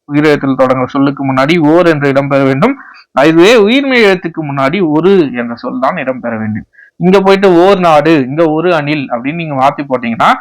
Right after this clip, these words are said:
அது தவறு. ஓகேங்களா? சரி என்னன்னா, உயிரெழுத்துக்கு முன்னாடி ஓர் வரணும், உயிர்மெய் எழுத்துக்கு முன்னாடி ஒரு வரணும். ஓகேங்களா? அடுத்த கொஸ்டின், பேட்ரியாட்டிசம் என்னும் சொல்லுக்கு இணையான தமிழ் சொல் எது?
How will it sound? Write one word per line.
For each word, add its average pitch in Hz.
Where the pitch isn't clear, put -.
அது 147
தவறு. 123
ஓகேங்களா? 123
சரி 139
என்னன்னா, 143
உயிரெழுத்துக்கு 160
முன்னாடி 165
ஓர் 160
வரணும், 160
உயிர்மெய் 247
எழுத்துக்கு 147
முன்னாடி 123
ஒரு 131
வரணும். 117
ஓகேங்களா? 110
அடுத்த 160
கொஸ்டின், 196
பேட்ரியாட்டிசம் 202
என்னும் 139
சொல்லுக்கு 190
இணையான 156
தமிழ் 156
சொல் 151
எது? 120